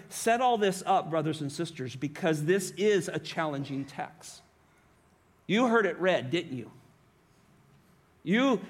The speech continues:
immediately began to think, "If this gets on the news," <laughs> that's how powerful and direct this truth is. And yet, it is not changed. We will see it's the same teaching that God gave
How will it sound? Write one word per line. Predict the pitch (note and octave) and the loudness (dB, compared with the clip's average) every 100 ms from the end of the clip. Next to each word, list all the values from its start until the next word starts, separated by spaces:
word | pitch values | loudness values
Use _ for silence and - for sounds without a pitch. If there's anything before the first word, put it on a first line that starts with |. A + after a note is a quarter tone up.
| - | 0
immediately | G3+ A3+ C4 A3+ F#3+ | 4 4 4 4 4
began | E3+ F3 F#3+ | 4 4 4
to | F#3+ | 2
think, | E3+ E3 D#3 - - - - - | 0 0 -2 -6 -18 -20 -10 -6
"If | D#3 | -2
this | G#3+ C4+ | -2 -4
gets | - A3+ - | -8 -8 -6
on | G#3 G3 | -4 -2
the | C#3+ | -2
news," | D3+ F3 E2+ - - - D#3 - - - - | -2 -2 -4 -10 -16 -16 -18 -18 -20 -18 -12
<laughs> | E3 - G#3+ - - F#3 - - - - - - - - A3 G#3 E3 - _ _ _ _ _ - | -12 -10 -10 -10 -14 -16 -18 -16 -18 -18 -20 -20 -20 -20 -18 -18 -18 -20 _ _ _ _ _ 0
that's | A3 C#4 | 0 0
how | - G3+ E3+ C#3 - - - - _ _ | -4 0 2 0 -6 -20 -20 -20 _ _
powerful | - A3 C4+ A#3+ C3+ - D3 C3 | -6 0 2 4 2 -2 -6 -4
and | C#3+ D3 | -4 -4
direct | D#3 C#3+ D#3+ B3 A#3+ - | -4 -6 -4 -4 -6 -8
this | B2 - | -8 -8
truth | - E3+ D#3 D#3+ | -8 -4 -4 -6
is. | G3+ F3 - - - _ _ _ _ - | -10 -10 -16 -20 -20 _ _ _ _ -4
And | F3 F#3 | 0 2
yet, | G3+ C4 - | 4 4 2
it | F3 E3+ | 0 2
is | D#3 | 2
not | E3+ D3 - | 0 0 -2
changed. | - G#3 A3+ C4 C4+ - - | -6 -6 -6 -8 -10 -14 -6
We | F#3 | 0
will | F3 D#3+ | 0 0
see | - G#3 | -4 -4
it's | G3+ - | -4 -6
the | D3+ | -8
same | - G#3 A3+ | -4 -4 -4
teaching | G3 - A#3+ - B3 A#3 | -6 -8 -8 -6 -6 -2
that | F#3+ D3+ C#3 - D#3 | -2 -4 -8 -12 -2
God | F#3+ G3+ A#3+ F#3+ | 2 2 0 -2
gave | F#3+ G3 A#3+ | -2 -2 -2